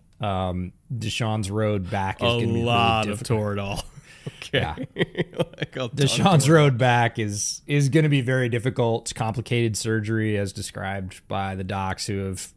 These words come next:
Speaker 1: talked about, you know, the fact that he basically broke the socket in his shoulder and the, the piece broke off. It's not just a crack, it's a displaced fracture, which is gross and, and rough. There's probably some other damage in his shoulder. It's, it's gonna be a long and painful recovery for him, so we're not gonna see him this year.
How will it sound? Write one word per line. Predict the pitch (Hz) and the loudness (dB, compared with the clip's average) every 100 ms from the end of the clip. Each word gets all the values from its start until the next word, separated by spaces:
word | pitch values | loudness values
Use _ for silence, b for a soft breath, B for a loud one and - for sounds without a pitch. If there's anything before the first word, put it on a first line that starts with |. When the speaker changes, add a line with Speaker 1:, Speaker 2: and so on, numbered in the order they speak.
| - | -8
Speaker 1:
talked | 104 95 | -6 -6
about, | 95 95 92 95 - | -4 -4 -4 -6 -12
you | - 101 | -10 -8
know, | 90 | -6
the | 90 | -8
fact | 98 92 92 | -6 -8 -8
that | 95 | -10
he | |
basically | 90 92 92 - 101 95 | -8 -8 -10 -8 -8 -8
broke | 82 92 87 95 - | -8 -6 -4 -4 -6
the | 90 92 | -10 -8
socket | - 90 82 95 87 | -6 -6 -8 -8 -10
in | 101 90 | -10 -10
his | 92 | -10
shoulder | - 92 90 90 92 | -8 -8 -8 -8 -8
and | 87 87 | -8 -10
the, | 87 | -12
the | - | -12
piece | 87 - 95 - | -14 -8 -8 -8
broke | 85 90 90 92 - | -10 -8 -6 -8 -10
off. | 87 87 85 - | -10 -10 -10 -14
It's | - - | -16 -14
not | - | -14
just | - - | -14 -16
a | |
crack, | - - 78 85 - | -16 -12 -8 -8 -10
it's | 92 - | -14 -14
a | |
displaced | 92 87 - 71 80 | -10 -10 -10 -12 -12
fracture, | - 69 78 - 82 80 | -12 -10 -10 -10 -10 -10
which | 73 - | -12 -10
is | 87 85 - - B B B B B B | -10 -8 -10 -14 B B B B B B
gross | 156 165 151 147 - | 6 8 8 6 4
and, | 113 104 104 | -2 -4 -4
and | 104 101 104 | -4 -2 0
rough. | 113 101 95 - _ | 0 0 -4 -10 _
There's | - 110 101 | -6 -6 -6
probably | - 98 107 | -6 -4 -2
some | 107 104 | -4 -4
other | 101 | -4
damage | 95 98 95 95 | -4 -4 -6 -6
in | 101 | -6
his | 95 | -6
shoulder. | - 101 95 | -6 -4 -2
It's, | 127 - | -2 -4
it's | - 131 | -8 -8
gonna | - 143 | -2 0
be | 147 156 143 | 2 2 2
a | |
long | 143 139 139 143 | 2 0 0 0
and | |
painful | 135 139 139 | 0 -2 -2
recovery | 135 127 135 95 | -4 -2 -2 -2
for | - | -6
him, | 87 87 | -8 -8
so | 95 | -6
we're | 92 | -6
not | 101 101 | -4 -4
gonna | 120 | -2
see | - 117 | -2 0
him | 117 | 0
this | 113 - | -2 -2
year. | 98 98 | -2 -2